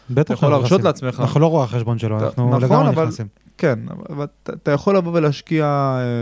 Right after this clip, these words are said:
Speaker 2: מה שאנחנו רוצים, לא להנחית פה את, אה, אה, רונלדו ואת, אה,
Speaker 1: נכון.
Speaker 2: אה, לא יודע מי, כן, להביא לפה שחקנים שהם, אה, שחקנים, אה, בייחוד או שיש לך מחלקת סקאוטינג שפוגעת אה, אה, פעם אחר פעם אחר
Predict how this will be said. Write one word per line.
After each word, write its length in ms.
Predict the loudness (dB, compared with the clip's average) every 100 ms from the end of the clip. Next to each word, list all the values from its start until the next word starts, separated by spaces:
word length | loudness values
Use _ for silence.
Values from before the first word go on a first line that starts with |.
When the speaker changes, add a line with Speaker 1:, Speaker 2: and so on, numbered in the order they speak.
| -4
Speaker 2:
מה 240 | -2 0 0
שאנחנו 380 | -2 -6 -6
רוצים, 460 | -4 -4 -2 -4 -4 -10 -2
לא 100 | 0
להנחית 360 | 0 0 -2 0
פה 160 | -2
את, 180 | -2 -2
אה, 40 | 0 0 -2 -2 -2 -2 -2
אה, 40 |
רונלדו 500 | 0 2 2 2 0
ואת, 280 | 0 -2 -2 -4
אה, 300 | -2 -4 -6 -8 -10
Speaker 1:
נכון. 220 | -6 -8 -8
Speaker 2:
אה, 100 | -4
לא 80 | 0
יודע 160 | 0 -2
מי, 240 | -2 -2 -2 -10 -4
כן, 140 | 0 2
להביא 200 | 2 0
לפה 240 | 0 -2
שחקנים 480 | -4 -2 0 0 0
שהם, 340 | 0 -2 -2
אה, 100 | -4
שחקנים, 560 | -6 -6 -4 -2 0 0
אה, 40 | 0 0 -2 -6 -12 -14 -8
בייחוד 400 | -4 -2 0 0
או 40 |
שיש 200 | 0 -2
לך 80 | -2
מחלקת 520 | -4 -4 -4 -4 -6
סקאוטינג 600 | -6 -2 0 0 -2 -4 -6 _ -14
שפוגעת 760 | -8 -2 -2 0 0 0 -4 -18 _ _ _ _ -8
אה, 40 | -8 -8 -10
אה, 140 | -10 -10 -10
פעם 280 | 0 2 2
אחר 220 | 0 -2 -2
פעם 280 | 0 2 0
אחר 260 | -2 -4